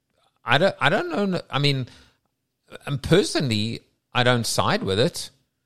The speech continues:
My personal view is, is not to side with it. But suddenly I'm thinking, as you're talking, Michelle,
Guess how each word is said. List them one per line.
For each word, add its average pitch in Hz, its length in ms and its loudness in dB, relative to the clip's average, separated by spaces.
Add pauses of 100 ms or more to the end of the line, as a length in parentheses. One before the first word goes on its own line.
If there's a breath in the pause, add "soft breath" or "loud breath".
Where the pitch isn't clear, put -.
(160)
My 127 140 2
personal 165 560 -2
view 123 440 0 (400 soft breath)
is, 117 360 0
is 117 260 -2
not 120 280 0
to - 100 -6
side 95 360 -2
with 95 140 -4
it. - 140 0
But 135 140 -4
suddenly 220 320 0
I'm 117 160 0
thinking, 135 500 -4
as 117 180 0
you're 110 100 -4
talking, 147 400 -6
Michelle, 98 540 0